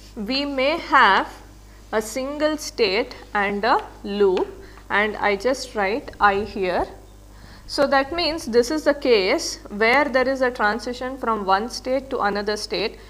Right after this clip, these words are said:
but that another state happens to be the same state. So that means you are leaving from one state and going back to the same state. So this is the case where the source I is equal to the destination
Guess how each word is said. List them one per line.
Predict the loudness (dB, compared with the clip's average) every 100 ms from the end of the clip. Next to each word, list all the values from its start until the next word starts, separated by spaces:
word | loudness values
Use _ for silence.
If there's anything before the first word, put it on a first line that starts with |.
| -20 -4
but | 6 6 6 4
that | 4 4
another | 2 2 2 0
state | 2 0 4
happens | 4 4 2 -8 -8
to | -8
be | -4 -4
the | -4
same | -4 -4 -4 -6
state. | -8 -6 -6 -8 -12
So | -6 -4
that | -4
means | -4 -6 -4
you | 0
are | 4 2
leaving | 0 -4 -4 -6 -8
from | -4 -4 0
one | -2 -2
state | -6 -2 -2 -2 -8 -20 -4 4
and | 6 4 2
going | 2 2 0 2
back | 6 6 4
to | -2
the | 0 -2
same | -2 -4 -4 -6
state. | -6 -6 -6 -8 -20 -20 -6
So | -2
this | 0 0 -2
is | -4
the | -2 -2
case | 2 4 4 2 -2
where | 0 2 2 2
the | -2
source | 0 4 4 4 0 4
I | 4 4 0 -4 -10 -8
is | 2 4 4 -2
equal | -4 -4 0 4 4
to | 4 0
the | 0
destination | 0 0 0 -2 -2 -4 -2 -2